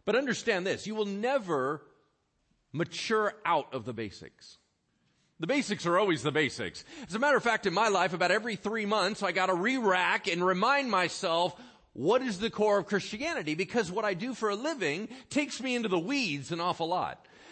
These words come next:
Someone's gonna ask me a theological question about predestination versus free will, and I'm gonna freak out about it for a while and go, "I don't understand anything."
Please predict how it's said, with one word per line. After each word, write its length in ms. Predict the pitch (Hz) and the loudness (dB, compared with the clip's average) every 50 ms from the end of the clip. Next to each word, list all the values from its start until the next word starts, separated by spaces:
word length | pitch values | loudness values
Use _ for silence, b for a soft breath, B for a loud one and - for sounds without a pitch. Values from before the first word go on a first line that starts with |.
| 320 262 | -20 -14
Someone's 420 | B - 285 311 330 330 311 247 | B -2 0 0 2 2 0 0
gonna 160 | 214 269 269 | 0 0 0
ask 340 | 254 208 208 220 226 - - | 0 0 0 0 0 0 -2
me 140 | 220 240 226 | -4 -2 -2
a 40 | 208 | -2
theological 580 | - 220 196 196 196 190 190 156 165 - 190 | -2 -2 -4 -2 -2 -2 -2 -4 -6 -10 -10
question 520 | 165 - 196 185 170 160 - - 185 175 175 | -8 -6 -4 -2 -2 -4 -4 -6 -8 -8 -6
about 320 | 165 139 160 160 160 123 - | -6 -4 -2 -2 -2 -4 -4
predestination 760 | 180 185 170 175 170 160 - - 156 156 160 151 - 160 143 | -4 -4 -4 -4 -4 -6 -8 -10 -10 -10 -10 -10 -10 -12 -10
versus 320 | 123 160 151 - 156 139 | -8 -8 -10 -10 -12 -14
free 240 | - - 170 175 160 | -12 -8 -6 -6 -4
will, 320 | 160 143 135 131 139 147 | -4 -2 -2 -2 -2 -2
and 80 | 143 156 | -2 -2
I'm 80 | 190 247 | -2 -2
gonna 160 | 302 294 277 | -2 -4 -4
freak 380 | - - - 254 254 226 - | -6 -6 -6 -6 -4 -2 0
out 200 | 208 180 175 180 | 0 2 2 2
about 240 | 175 147 156 151 151 | 0 0 0 0 0
it 120 | 147 143 - | 0 -4 -4
for 160 | - 151 143 | -4 -2 -2
a 60 | 139 | 0
while 420 | 139 131 131 131 131 135 143 147 | 0 0 0 0 2 0 0 0
and 100 | 143 139 | -2 0
go, 100 | 123 127 | 0 2
"I 140 | 127 139 185 | 4 4 4
don't 140 | 240 277 277 | 2 2 0
understand 580 | 269 269 262 247 - - 262 254 262 254 254 247 | -2 -4 -6 -8 -6 -2 -2 0 0 -2 -4 -4
anything." 400 | 233 233 220 220 202 185 165 | -6 -8 -8 -6 -6 -6 -6